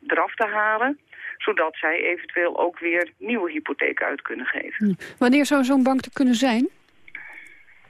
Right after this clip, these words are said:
Speaker 1: Dat hangt helemaal af van, eh, eh, de bereidheid van de betrokken partijen, de banken, de overheid,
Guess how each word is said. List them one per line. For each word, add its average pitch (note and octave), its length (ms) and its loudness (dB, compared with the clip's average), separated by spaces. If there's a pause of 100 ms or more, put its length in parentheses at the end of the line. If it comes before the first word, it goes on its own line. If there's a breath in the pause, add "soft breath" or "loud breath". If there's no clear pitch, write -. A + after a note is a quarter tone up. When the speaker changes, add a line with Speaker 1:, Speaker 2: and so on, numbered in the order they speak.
(600)
Speaker 1:
Dat G3+ 200 0
hangt F#3+ 320 -4
helemaal G3+ 460 -2
af E3 220 -4 (120)
van, E3 440 0
eh, D#3+ 160 -8 (100)
eh, D#3 380 -4 (100)
de E3+ 100 0
bereidheid E3+ 760 0 (140)
van E3 520 -2
de D#3+ 320 -4
betrokken F3+ 400 -2
partijen, F3+ 480 -2 (320)
de D#3 100 -2
banken, C#4 460 -2 (1400 loud breath)
de - 80 0
overheid, G#3 560 0